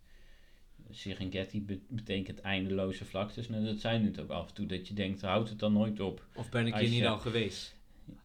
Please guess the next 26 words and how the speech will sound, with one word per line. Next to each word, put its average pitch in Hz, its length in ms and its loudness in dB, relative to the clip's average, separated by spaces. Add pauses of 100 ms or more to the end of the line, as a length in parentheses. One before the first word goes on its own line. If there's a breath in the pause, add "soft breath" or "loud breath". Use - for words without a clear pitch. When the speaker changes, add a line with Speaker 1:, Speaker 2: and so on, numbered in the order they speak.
(140)
Speaker 2:
Want 120 180 0
dat 160 80 8
kan 139 160 4
natuurlijk 123 300 8
ook, - 60 4
hè, 104 100 0
dat 104 100 -6
ze - 120 -6
gewoon 120 200 2
rondjes 135 240 -4
deden, 104 320 -2
hè? 151 240 6 (100)
Speaker 1:
<laughs> 160 60 6
Ja, 160 300 8
Speaker 2:
Ken 208 140 12
je 208 80 10
Speaker 1:
nee, - 0 -
dat - 20 8
Speaker 2:
nu 208 60 10
het 214 120 10
Speaker 1:
klopt. 143 140 10
Speaker 2:
hier 226 200 8
heen 214 140 10
Speaker 1:
Nee, 208 100 10
Speaker 2:
sturen? 220 220 10
Speaker 1:
want 190 200 10